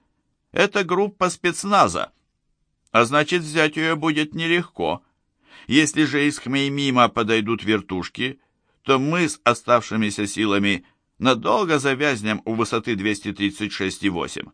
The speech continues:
В это время осадовцы вполне могут доукомплектоваться и пойти в контрнаступление. Но где взять дополнительные силы?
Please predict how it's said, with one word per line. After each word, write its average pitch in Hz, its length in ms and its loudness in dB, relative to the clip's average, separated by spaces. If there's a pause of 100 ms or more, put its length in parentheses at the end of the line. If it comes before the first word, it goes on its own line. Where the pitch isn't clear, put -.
(560)
В - 80 -6
это 214 240 0
время 180 360 2
осадовцы 139 640 0
вполне 131 420 -2
могут 113 440 -4
доукомплектоваться 113 1300 2 (480)
и 101 120 0
пойти 107 400 0
в - 100 -10
контрнаступление. 110 1300 -2 (1000)
Но 196 360 8
где 165 460 4
взять 135 440 4
дополнительные 127 1040 2
силы? 202 560 4